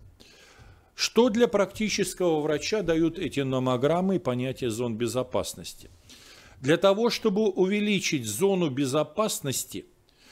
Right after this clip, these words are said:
нужно максимально допустимым краниальным направлением производить пункцию из всех возможных вариантов, которые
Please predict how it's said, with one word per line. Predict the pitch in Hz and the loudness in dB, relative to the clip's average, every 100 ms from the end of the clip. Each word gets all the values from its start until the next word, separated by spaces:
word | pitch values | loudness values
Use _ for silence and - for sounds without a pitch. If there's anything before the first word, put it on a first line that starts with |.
| - | -12
нужно | 139 151 196 220 151 190 190 | -4 2 4 4 2 2 4
максимально | 156 170 190 - - 185 175 180 190 185 170 151 135 113 80 71 - _ _ _ - _ - _ - _ _ - - | 4 2 2 0 2 2 4 4 4 4 2 0 2 2 0 -6 -20 _ _ _ -20 _ -20 _ -20 _ _ -20 -4
допустимым | 113 165 165 180 - - 185 190 185 156 - _ _ | 2 4 4 2 0 0 2 4 4 2 -6 _ _
краниальным | 165 165 165 175 180 165 160 156 | 2 2 4 4 4 2 2 2
направлением | 165 165 165 160 175 196 170 151 139 123 | 2 4 2 2 2 2 2 2 2 0
производить | 127 117 113 123 123 120 - - | 0 0 0 0 0 0 -2 -6
пункцию | 147 165 175 - 202 220 | -2 0 0 0 -2 -2
из | 214 143 | -2 -4
всех | - 156 131 - | -2 0 0 0
возможных | 127 120 135 131 104 107 107 | 0 0 0 -2 -2 -4 -4
вариантов, | 113 131 160 190 - | 0 0 0 -4 -4
которые | 131 117 120 110 | -4 -2 -2 -2